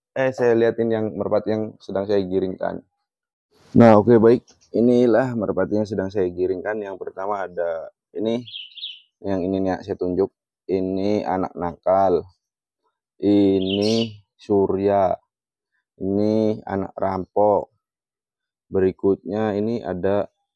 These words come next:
eh, Arya Gading. Arya Gading anak dari, eh, Prabu. Terus sebelahnya ada Pinky Boy, merpati yang ini nih.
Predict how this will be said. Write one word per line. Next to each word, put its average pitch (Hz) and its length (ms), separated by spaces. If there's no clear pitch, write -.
eh, 98 320
Arya 98 240
Gading. 92 560
Arya 98 320
Gading 95 240
anak 95 240
dari, 95 480
eh, 107 600
Prabu. 101 720
Terus 107 720
sebelahnya 101 1040
ada 98 160
Pinky 104 400
Boy, 101 560
merpati 95 720
yang 92 160
ini 104 160
nih. 90 160